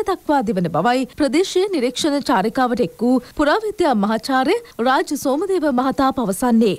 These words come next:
රංජ මඩම සොහොන් භූමිය හා උඩ රංජ මඩම පුරාවිද්‍යා දෙපාර්තමේන්තුව මගින්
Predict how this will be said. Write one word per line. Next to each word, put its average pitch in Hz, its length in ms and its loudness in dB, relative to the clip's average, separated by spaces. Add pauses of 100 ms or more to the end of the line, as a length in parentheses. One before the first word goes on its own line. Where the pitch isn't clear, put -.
(180)
රංජ 294 320 0
මඩම 359 380 0
සොහොන් 294 360 -2
භූමිය 226 360 0
හා 240 160 2 (240)
උඩ 302 180 0
රංජ 370 320 -2
මඩම 269 460 -2
පුරාවිද්‍යා 233 560 0
දෙපාර්තමේන්තුව 254 760 0
මගින් 254 300 0